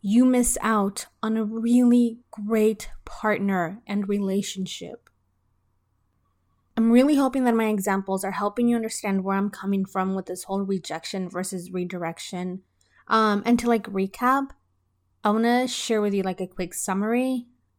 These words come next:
<laughs> And hopefully this, like, really brings it home for you.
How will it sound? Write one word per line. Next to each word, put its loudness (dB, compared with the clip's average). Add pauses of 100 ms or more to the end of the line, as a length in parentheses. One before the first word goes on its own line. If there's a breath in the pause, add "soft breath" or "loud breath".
(340)
<laughs> 2 (600 loud breath)
And 4
hopefully 2
this, -4
like, -4
really -8
brings -6
it -6
home -12
for -18
you. -14